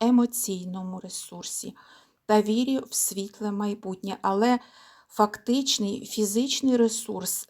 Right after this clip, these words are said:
практично вичерпаний по, е, п'ятірці мечів. І карти показують, що ми тримаємося на ідеалізмі, поки реальність, ресурси на межі критичного виснаження,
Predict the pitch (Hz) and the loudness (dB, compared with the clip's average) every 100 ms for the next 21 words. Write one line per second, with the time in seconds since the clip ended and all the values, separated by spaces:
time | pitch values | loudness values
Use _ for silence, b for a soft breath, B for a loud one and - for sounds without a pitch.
0 | - 196 - 240 233 - 226 214 185 220 | -4 -4 -2 -2 -2 0 2 0 0 2
1 | 247 233 202 190 - 180 185 180 - 190 | 2 2 -4 -4 -8 -8 -8 -12 -14 -10
2 | 185 - _ - 190 185 _ _ 190 196 | -6 -6 _ -14 -10 -10 _ _ -4 -4
3 | - 208 202 - 190 190 - - 180 - | -2 -4 -4 -8 -6 -6 -6 -6 -6 -12
4 | - _ _ b b b b b b - | -16 _ _ b b b b b b -6
5 | 214 240 240 240 233 233 254 240 - 180 | 2 2 4 2 0 -4 2 2 2 -6
6 | 185 - 202 208 214 226 220 233 247 240 | -8 -6 0 0 2 2 4 6 6 6
7 | 220 214 - 208 202 - 208 214 208 - | 4 0 -2 -2 -2 -2 -2 0 -2 -4
8 | 208 214 208 208 247 247 233 180 175 B | -4 0 2 2 2 0 -2 -8 -10 B
9 | B B - 220 220 185 - 196 214 240 | B B 0 0 2 0 2 4 4 6
10 | 262 233 190 180 - - 208 208 - 254 | 6 4 2 -6 -6 0 0 0 -2 -2
11 | 247 - 190 190 196 196 226 254 247 233 | 0 -2 0 0 0 4 4 4 0 -2
12 | 196 196 - 208 - 220 208 208 202 196 | -4 -6 -4 -6 -4 -4 -2 -2 -4 -4
13 | - 175 - 175 175 180 | -6 -8 -10 -12 -12 -12